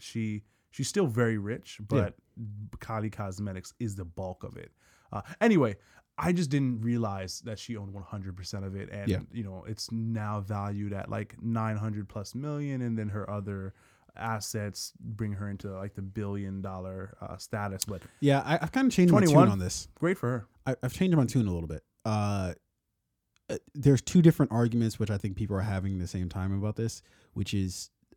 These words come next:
Speaker 2: uh, one, they're like, "I, this is what's wrong with our country, that somebody like Kylie Jenner can rise up and make a billion dollars."
Speaker 1: What's
Speaker 2: I
Speaker 1: wrong
Speaker 2: don't
Speaker 1: with
Speaker 2: think
Speaker 1: that?
Speaker 2: that at all. Like, I, I, I think,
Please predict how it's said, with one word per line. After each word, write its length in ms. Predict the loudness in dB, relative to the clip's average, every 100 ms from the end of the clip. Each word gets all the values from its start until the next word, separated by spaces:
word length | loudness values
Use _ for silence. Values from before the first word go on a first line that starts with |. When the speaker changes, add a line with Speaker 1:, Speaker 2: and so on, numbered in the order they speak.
| -6
Speaker 2:
uh, 260 | -4 -4 -6 -10
one, 560 | -2 2 4 4 2 -2 _
they're 180 | -2 0
like, 240 | 0 -2 -6 _ _ -20 -20 -14
"I, 140 | -12 -4
this 200 | -2 -2
is 160 | -2
what's 240 | -4 -6 -2
wrong 260 | 0 2
with 140 | 0 0
our 120 | -2
country, 500 | -4 -4 -4 -4 -2
that 280 | -2 -4 -4
somebody 300 | 0 0 0
like 160 | -2
Kylie 320 | -4 -2 -2 -2
Jenner 300 | -2 -4 -6
can 180 | -6
rise 300 | -4 -2 -2
up 220 | 0 -2 -2
and 120 | -4
make 160 | -4
a 40 | -4
billion 260 | -4 -2 -2
dollars." 340 | -6 -8 -16 -20 -20 -20 -10
Speaker 1:
What's 140 | -4
Speaker 2:
I 40 | 4
Speaker 1:
wrong 80 | 6
Speaker 2:
don't 40 |
Speaker 1:
with 60 | 6
Speaker 2:
think 100 | 4
Speaker 1:
that? 100 | 2
Speaker 2:
that 60 | 0
at 60 |
all. 240 | -2 -4 -6
Like, 200 | -4 0
I, 300 | 0 2 2 2
I, 40 |
I 20 |
think, 260 | 4 2 2